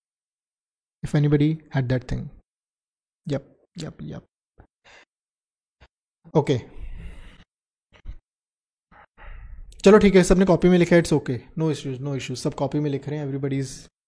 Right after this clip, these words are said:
here, okay। So, let me tell you the strategy which is we are going to apply and कैसे मिलेगा।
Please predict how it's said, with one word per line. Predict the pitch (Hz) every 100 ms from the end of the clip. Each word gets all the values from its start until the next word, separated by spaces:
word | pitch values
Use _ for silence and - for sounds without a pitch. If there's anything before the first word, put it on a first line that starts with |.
| -
here, | 131 127
okay। | 131 127 123 - - - - - - 185
So, | 156 143 - - -
let | 151 175 -
me | 240
tell | 220 185
you | 196 196
the | -
strategy | 175 147 170 196
which | 175 165
is | 180 139
we | 147 180
are | 190 180
going | 165 165
to | 175
apply | 151 151 143 147 156
and | 160
कैसे | 160 143 170
मिलेगा। | 147 127 123 123